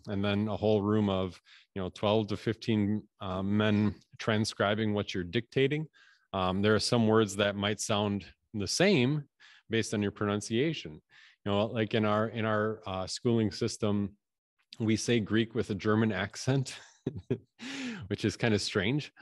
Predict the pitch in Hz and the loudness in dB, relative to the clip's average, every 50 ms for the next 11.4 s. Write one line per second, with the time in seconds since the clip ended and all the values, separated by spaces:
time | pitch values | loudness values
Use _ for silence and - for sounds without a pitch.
0 | - - - 113 107 - 95 95 95 95 92 92 92 90 87 _ _ - - _ | -20 -16 -14 -14 -10 -4 -2 -2 0 0 0 -2 -4 -6 -8 _ _ -20 -20 _
1 | _ - 135 127 117 110 110 107 110 107 104 - 123 - - 113 107 104 107 101 | _ -14 -12 -8 -4 0 2 2 4 2 0 -2 -6 -6 -4 0 0 0 0 -2
2 | - - 135 113 104 104 104 107 110 - - 110 104 104 101 107 110 104 - _ | -2 -4 -2 0 0 0 0 -2 -4 -6 -4 -2 -2 0 -2 -2 -4 -6 -8 _
3 | - 101 98 87 92 110 117 131 127 104 95 95 98 98 - - - - 113 110 | -4 -4 -4 -2 2 2 4 4 4 4 4 2 0 -2 -4 -8 -12 -16 -16 -10
4 | - 107 104 104 104 - - 107 - 123 - - 120 120 127 120 107 98 90 85 | -4 0 0 0 2 2 0 -2 -2 -4 -2 0 2 4 4 4 4 2 0 0
5 | 104 113 135 135 - 127 117 127 131 131 147 147 123 110 98 101 104 - - 113 | -2 -2 -2 -2 -4 -2 0 0 2 2 2 0 0 0 0 0 -2 -2 -4 -8
6 | 107 - - 98 110 127 120 - - 156 165 170 180 175 - - _ _ _ _ | -8 -6 -4 -2 0 0 0 0 0 0 0 0 -2 -4 -6 -8 _ _ _ _
7 | - - - - - _ _ - 107 101 95 98 104 92 - 98 95 92 90 87 | -20 -20 -20 -20 -20 _ _ -6 -4 -2 -2 -2 -4 -6 -8 -8 -6 -6 -6 -6
8 | 90 90 - - - 123 104 101 104 104 110 110 - - - 120 113 110 104 110 | -6 -8 -10 -12 -10 -6 -4 -2 0 0 0 0 -2 -2 -2 0 0 0 0 -2
9 | 104 113 104 98 107 104 101 110 110 107 107 101 - - 107 101 98 101 98 95 | -4 -6 -4 -2 0 0 0 0 -2 -4 -4 -6 -4 -4 -4 -2 -2 -2 -2 -4
10 | - - - - - - 98 98 92 87 98 107 117 113 113 - 104 101 87 87 | -6 -8 -12 -10 -8 -6 -4 -4 -4 -2 0 0 0 0 -2 -6 -10 -8 -6 -4
11 | 85 85 101 123 139 131 - | -4 -2 -2 -2 -4 -6 -10